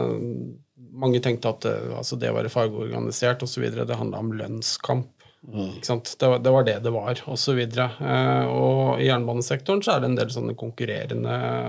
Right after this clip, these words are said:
Speaker 1: fagforeninger og så videre. Så fikk jeg spørsmål om hvor, ja, hvorfor er du medlem av Norsk Jernbaneforbund og så videre. De kjemper ikke for togleders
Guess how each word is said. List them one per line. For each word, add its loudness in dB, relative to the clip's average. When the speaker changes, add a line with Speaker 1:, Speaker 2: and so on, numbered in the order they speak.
Speaker 1:
fagforeninger 2
og 0
så 0
videre. 2
Så -10
fikk -2
jeg 2
spørsmål 2
om 2
hvor, 2
ja, 0
hvorfor 2
er 2
du 4
medlem 0
av 0
Norsk -4
Jernbaneforbund -2
og -2
så -2
videre. -2
De -2
kjemper -6
ikke -10
for -10
togleders 2